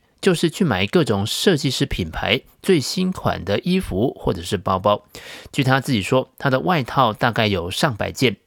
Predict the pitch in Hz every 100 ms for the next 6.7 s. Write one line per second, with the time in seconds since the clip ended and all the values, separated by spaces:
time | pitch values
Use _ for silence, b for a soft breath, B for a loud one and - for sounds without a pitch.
0 | - 98 110 - 151 151 - 147 - -
1 | 110 101 107 - - 139 135 - 101 104
2 | B B B - 127 175 151 113 - 131
3 | 107 104 - 113 104 95 92 107 87 -
4 | 92 - 113 - _ B B B B 160
5 | 127 139 - - 135 160 127 147 226 214
6 | 135 104 - 87 90 123